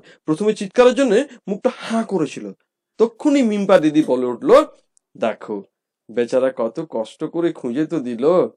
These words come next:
কাল আমরা বার করতেই পারিনি।" বেচারি বলল আমাকে, "ইস, যদি আমার কুকুরের মতো লেজ থাকতো,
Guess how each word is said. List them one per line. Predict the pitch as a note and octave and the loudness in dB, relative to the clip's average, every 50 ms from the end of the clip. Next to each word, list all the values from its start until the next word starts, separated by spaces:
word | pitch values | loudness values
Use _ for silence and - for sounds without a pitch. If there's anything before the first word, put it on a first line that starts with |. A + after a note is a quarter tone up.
| _ _ _ _ _ _ _ _ | _ _ _ _ _ _ _ _
কাল | - A#2+ A#2 B2 B2+ D3 E3+ E3+ | -8 -6 -4 0 2 4 4 4
আমরা | C#3 B2+ C3 C3 C#3 B2+ | 2 0 2 0 0 0
বার | A#2 A#2+ A#2+ - | 2 0 -2 -2
করতেই | - C3+ C3+ B2 _ - D#3+ D#3+ D#3 D3 B2+ | -6 -10 -10 -8 _ 0 4 4 4 4 2
পারিনি।" | A2 G#2+ A2+ A2 A2+ A2 G2+ G2 G#2 - _ _ _ _ _ _ _ _ _ _ _ _ _ _ _ _ _ _ _ G#3 | -2 -6 -6 -6 -6 -8 -10 -14 -16 -18 _ _ _ _ _ _ _ _ _ _ _ _ _ _ _ _ _ _ _ -20
বেচারি | F#3+ - - - C3+ - - F3 E3+ F3 F#3 G#3 G#3+ | -6 -2 0 0 0 -2 -2 0 0 0 0 -4 -6
বলল | F3+ G3 A3 A3 A3 A3 A3+ | -4 -4 -2 -2 0 0 2
আমাকে, | A3+ A3+ G#3+ G#3+ A3 A3 G#3+ - G#3+ G3+ F#3 E3+ D#3 - - _ _ _ _ _ _ _ - | 2 2 2 0 -2 -4 -4 -2 2 4 4 4 4 0 -6 _ _ _ _ _ _ _ -10
"ইস, | A#3+ B3+ C4 C#4 C#4+ D4 D4 C#4+ D4 D4+ - - - - - - - - - _ _ _ _ G#3+ | -8 -6 -4 -4 -4 -4 -4 -2 -2 -2 -2 -2 -4 -4 -6 -8 -12 -16 -20 _ _ _ _ -10
যদি | G3+ G3+ F4 F3 E3+ G3+ | 0 2 4 4 4 4
আমার | G#3 G#3 G#3 A3+ A3+ | 0 2 0 0 -2
কুকুরের | A3+ - G3+ F3 D#3+ F#3+ F#3+ G3+ G#3 | -2 -6 -10 -8 -6 0 0 2 2
মতো | G3+ G#3 G#3+ G#3+ A3+ | 2 0 0 0 0
লেজ | A3 G#3+ G3+ G3 G3 F#3 - | 4 8 8 8 6 4 0
থাকতো, | - C#4 B3 A#3+ - _ - A#3+ A#3 A3 G#3+ A#3 C#4 | 2 2 2 2 -2 _ 4 6 8 8 8 8 6